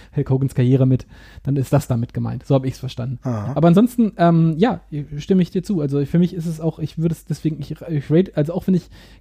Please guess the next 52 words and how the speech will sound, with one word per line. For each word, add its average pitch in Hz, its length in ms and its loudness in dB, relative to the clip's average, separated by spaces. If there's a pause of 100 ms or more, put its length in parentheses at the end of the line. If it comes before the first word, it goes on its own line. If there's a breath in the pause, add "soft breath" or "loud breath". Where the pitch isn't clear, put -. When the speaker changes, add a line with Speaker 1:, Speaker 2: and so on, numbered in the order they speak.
(140)
Speaker 1:
ich - 160 -14
bin 247 120 4
kein 220 160 4
Riesenfan 202 560 2
von 156 120 0
dem 143 160 2
Ding 131 140 2
gewesen, 135 320 0
kann 165 140 0
ich 160 80 -2
auch 151 40 0
ganz 170 140 0
ehrlich 151 160 -2
so - 80 -4
sagen. 135 380 2
Es 131 100 -4
ist 147 120 -4
jetzt 151 180 -2
nicht 165 100 0
so, 160 80 -4
dass 151 140 -2
ich, - 220 -18
äh, 139 240 2
dass - 340 -16
ich 170 40 -2
mit 165 100 2
den 160 80 -2
Ohren 180 260 2
schlacker, 139 420 -2 (400 loud breath)
aber 170 260 4
es 160 140 0
ist 170 120 -6
mal 170 160 4
zumindest 170 360 2
was 160 160 -4 (200)
komplett 170 380 0
Neues 147 360 2
und 135 100 -2
das 135 180 -8 (160)
honoriere 147 360 4
ich 127 100 0
an 127 60 -4
der 123 80 -4
Stelle 139 160 -6
einfach 135 160 -6
mit, 139 180 -2
mit 143 320 -6
dem 135 100 -2
zweiten 131 280 -4
Platz. - 360 -4
Also, 127 180 -2
Speaker 2:
Mhm. 131 280 -4